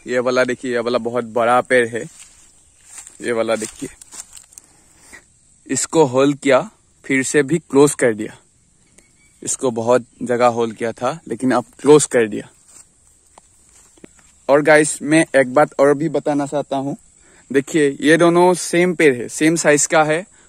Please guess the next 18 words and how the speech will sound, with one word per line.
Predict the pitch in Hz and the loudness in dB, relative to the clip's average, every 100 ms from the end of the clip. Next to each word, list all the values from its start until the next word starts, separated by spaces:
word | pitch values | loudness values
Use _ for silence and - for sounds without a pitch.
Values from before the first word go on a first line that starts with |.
| - | -4
और | 131 | -4
same | - 160 160 | 0 2 2
एज | 147 117 | 2 0
है, | 113 - _ _ _ | -6 -10 _ _ _
लेकिन | 135 135 180 - | -4 -2 -2 -2
इस | 165 180 | -4 -2
पेड़ | - 196 | 2 2
को | 185 165 | 2 4
होल | 147 143 | 4 2
किया, | - 123 165 - _ _ _ _ _ _ _ | 0 -2 -2 -8 _ _ _ _ _ _ _
देखिए, | 131 - 143 190 - _ _ _ _ | -10 -2 0 0 -4 _ _ _ _
और | 151 175 - | -2 -2 -2
इस | 185 - | -4 -2
पेड़ | 175 180 | 2 2
को | 180 196 196 - 123 | 2 2 2 -2 -2
होल | 160 | 0
नहीं | 160 143 117 | 2 0 -2
किया। | 113 | -8